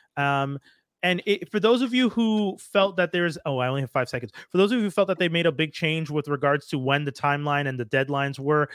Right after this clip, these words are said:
yes, they did. Uh, I still think it works. So if you're a fan, go check it out. Uh, if, if you're a fan of the book series, I think it's, it's a truthful. And if you're a fan of, like,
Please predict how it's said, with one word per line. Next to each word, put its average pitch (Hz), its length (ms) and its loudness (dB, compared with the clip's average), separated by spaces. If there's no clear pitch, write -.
yes, 135 320 -2
they 123 140 -2
did. 165 260 0
Uh, 127 280 -2
I 127 80 -2
still 151 220 -2
think 139 160 -2
it 139 100 -6
works. - 360 -14
So 123 200 0
if 120 100 -4
you're 127 120 0
a - 20 -16
fan, 156 500 2
go 135 120 -4
check - 200 -2
it 127 80 0
out. 127 220 2
Uh, 113 340 -4
if, 135 140 -10
if 139 160 -8
you're 127 80 0
a 117 40 -2
fan 135 200 0
of 127 60 -2
the 117 60 -12
book 156 220 2
series, 151 440 0
I 143 60 -2
think 135 160 -4
it's, - 260 -8
it's 127 240 -6
a 139 60 -6
truthful. 160 560 2
And 135 120 -2
if 127 160 -4
you're 123 120 0
a 110 40 -6
fan 139 300 0
of, 131 220 -6
like, 123 180 0